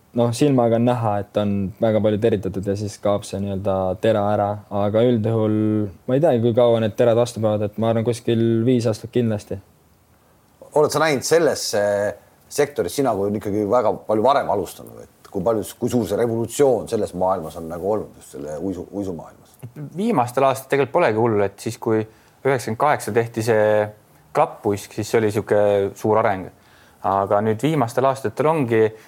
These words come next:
Speaker 3: ütleme, saapad on läinud kergemaks, on läinud õhemaks, selles mõttes, et on ikkagi tootjad läinud targemaks ja siis, noh, see uus tera ongi see Sapphire tera. Et ta on natuke teistmoodi, et ta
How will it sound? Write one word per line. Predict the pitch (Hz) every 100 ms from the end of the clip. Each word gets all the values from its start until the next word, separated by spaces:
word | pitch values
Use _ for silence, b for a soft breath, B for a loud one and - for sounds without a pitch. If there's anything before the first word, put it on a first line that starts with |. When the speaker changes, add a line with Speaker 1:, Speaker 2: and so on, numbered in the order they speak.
| B
Speaker 3:
ütleme, | - 117
saapad | 110 180 160 117
on | 113
läinud | 120 117 117
kergemaks, | 180 165 127 117 113 -
on | 110
läinud | 113 110 151
õhemaks, | 175 135 110 107 -
selles | 107
mõttes, | 117 113 -
et | - 113
on | 107 107 107
ikkagi | 110 104 104 -
tootjad | 135 120 113 104
läinud | 110 -
targemaks | 147 139 107 101 -
ja | 104
siis, | 107 113
noh, | 117
see | 120
uus | 131 120 -
tera | 123 117
ongi | 117 104
see | 101
Sapphire | 98 113 - 104 101
tera. | 101 117 101 B B B B B B B B B
Et | -
ta | -
on | 135
natuke | 131 127 120
teistmoodi, | 135 131 - 127 123 104
et | 101 -
ta | 110